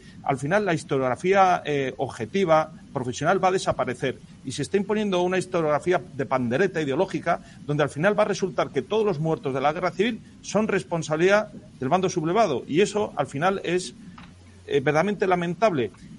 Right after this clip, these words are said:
tanto, digamos, la existencia del censo obligatorio como esa manipulación constante de la historia, que es un, un sinsentido y ante la cual tenemos que estar prevenidos y, desde luego, no tolerarla.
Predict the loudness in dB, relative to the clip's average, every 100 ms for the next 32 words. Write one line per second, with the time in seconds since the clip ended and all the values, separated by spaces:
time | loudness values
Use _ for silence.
0 | -4 6 6 6 2 2 0 0 2 2
1 | 0 -2 -2 -2 -4 -4 0 0 0 0
2 | 0 0 0 2 0 0 -2 -2 -2 -2
3 | -2 -2 -2 -2 -6 -6 -6 -4 -2 -4
4 | -2 -2 -2 -6 -18 -20 -6 -2 0 2
5 | 0 0 -2 -4 -4 -4 -4 2 6 6
6 | 6 2 2 0 0 -2 -4 -4 -6 -2
7 | -2 2 2 2 0 0 -2 0 0 0
8 | 0 0 0 2 4 4 2